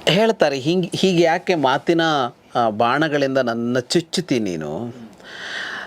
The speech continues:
ನಾನು ನಿನಗೆ ಮತ್ತೆ ಮತ್ತೆ ಹೇಳ್ತಾನೇ ಇದ್ದೀನಿ,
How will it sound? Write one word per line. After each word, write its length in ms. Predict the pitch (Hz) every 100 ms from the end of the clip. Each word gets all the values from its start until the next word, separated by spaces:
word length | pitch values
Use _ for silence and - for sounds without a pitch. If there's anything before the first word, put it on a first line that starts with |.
| -
ನಾನು 300 | 160 190 247
ನಿನಗೆ 320 | 247 202 220 202
ಮತ್ತೆ 420 | 147 143 - 226
ಮತ್ತೆ 340 | 233 226 220
ಹೇಳ್ತಾನೇ 760 | 175 151 156 170 170 202 196 147
ಇದ್ದೀನಿ, 600 | 113 98 85 85 95